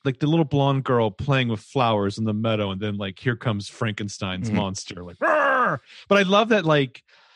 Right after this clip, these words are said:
Speaker 1: as Kate's in her own little world, like, looking at the person at this kiosk, like, Jeanette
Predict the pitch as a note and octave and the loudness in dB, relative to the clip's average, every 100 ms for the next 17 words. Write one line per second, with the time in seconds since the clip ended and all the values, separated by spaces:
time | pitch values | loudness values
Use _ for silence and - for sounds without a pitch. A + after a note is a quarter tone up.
0 | _ _ - D#3+ E3+ D#3+ F#3 F3+ F3+ E3 | _ _ 0 2 2 2 2 2 4 4
1 | D3+ D#3 D#3 D3+ C#3 C#3+ C3 A#2 B2+ A#2 | 6 4 2 2 2 2 0 -2 -4 -4
2 | - C3+ A2 G#2+ - B2+ A#2+ G#2+ G#2 - | -2 -4 -4 -10 -6 -2 0 -2 -6 -4
3 | B2 B2 - D3 D#3 F#3 F3+ | -2 -2 0 2 4 2 0